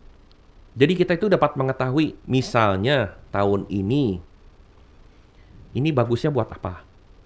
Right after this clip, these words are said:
Apakah bagus untuk bisnis? Apakah, eh, sebenarnya waktunya dipakai lebih untuk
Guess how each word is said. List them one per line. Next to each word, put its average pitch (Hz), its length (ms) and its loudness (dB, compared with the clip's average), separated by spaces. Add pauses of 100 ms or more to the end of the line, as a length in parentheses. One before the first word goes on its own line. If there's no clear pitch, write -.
(1400)
Apakah 98 360 -6
bagus 95 360 -4
untuk 90 280 -8
bisnis? - 580 -4 (880)
Apakah, 135 560 -2 (140)
eh, 101 500 -4
sebenarnya 127 560 -2 (340)
waktunya 123 720 0 (100)
dipakai 120 560 0
lebih 120 300 0
untuk 120 320 -4